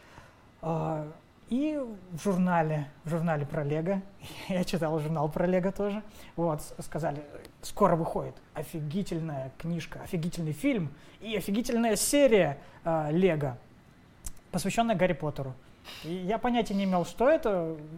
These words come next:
Фигурки, ну, не сказать, чтобы произвели на меня неизгладимое впечатление, но реклама, реклама уже проникла в голову, и когда книги появились у меня, я был готов. Вот.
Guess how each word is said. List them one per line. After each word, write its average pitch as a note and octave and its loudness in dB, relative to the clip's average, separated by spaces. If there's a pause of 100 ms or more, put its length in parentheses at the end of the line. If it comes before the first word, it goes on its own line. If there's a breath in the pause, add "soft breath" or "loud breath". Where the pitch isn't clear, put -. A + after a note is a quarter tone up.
(140)
Фигурки, G3+ 0 (1120)
ну, G3+ -4 (220)
не A3 0
сказать, B3 2
чтобы F#3+ 0
произвели F#3+ 2
на F3+ 0
меня E3+ -2
неизгладимое E3+ 2
впечатление, A#3+ -2
но G3 -2 (360)
реклама, F3 2
реклама D#3+ 2
уже C#3+ 0 (320)
проникла F3 2
в C#3+ -2
голову, F#3+ 2 (380 soft breath)
и F#3 0
когда D#3+ 2 (380)
книги G3 2
появились E3 0
у F#3+ 2
меня, A3 0
я A#3 2
был G3+ 2
готов. D3 0 (520 soft breath)
Вот. F3 2